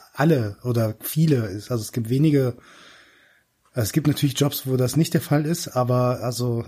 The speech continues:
in vielen Jobs, äh, nimmst du Arbeit mit im Kopf nach Hause und sei es, dass du,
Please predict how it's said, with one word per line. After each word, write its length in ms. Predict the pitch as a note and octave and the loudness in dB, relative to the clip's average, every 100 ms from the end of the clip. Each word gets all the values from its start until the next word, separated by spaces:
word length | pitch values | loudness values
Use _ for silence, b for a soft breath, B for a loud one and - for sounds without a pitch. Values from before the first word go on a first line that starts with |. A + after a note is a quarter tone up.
| - | -10
in 220 | C#3 B2 | -10 -10
vielen 380 | - E3+ E3 C#3+ | -2 2 4 4
Jobs, 520 | C#3 C#3+ - - - | 2 0 -4 -8 -6
äh, 240 | C#3+ C3+ C3 | -2 0 2
nimmst 380 | C3+ C#3 - | 2 0 0
du 200 | C#3+ C3+ | -4 -4
Arbeit 460 | C3+ B2 D#3 D3 - | 0 2 2 0 0
mit 220 | C#3 C#3+ | -4 -4
im 100 | C3+ | -6
Kopf 240 | - C#3+ - | -4 -4 -2
nach 140 | D3 | 0
Hause 280 | D#3+ F#3 D3+ | 2 2 2
und 140 | A#2+ | 0
sei 160 | A#2+ B2+ | 0 0
es, 120 | D3 | 0
dass 180 | D#3+ D3 | 0 0
du, 260 | E3 D#3 | 2 2